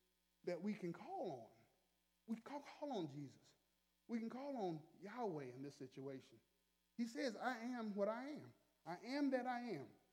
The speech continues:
I, I look at this and read it and say, "Man, this is just God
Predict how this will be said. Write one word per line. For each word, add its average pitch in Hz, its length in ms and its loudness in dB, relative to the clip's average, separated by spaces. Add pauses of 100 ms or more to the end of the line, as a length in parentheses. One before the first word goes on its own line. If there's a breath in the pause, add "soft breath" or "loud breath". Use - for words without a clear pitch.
(1080 soft breath)
I, 370 160 10 (160)
I 320 120 10
look 254 160 10
at 196 60 0
this 190 160 10
and 170 120 2
read 175 180 4
it 170 180 0
and 170 180 -2
say, 160 340 2
"Man, 180 220 0 (160)
this 311 120 0
is 226 80 -4
just 160 180 2
God 165 200 2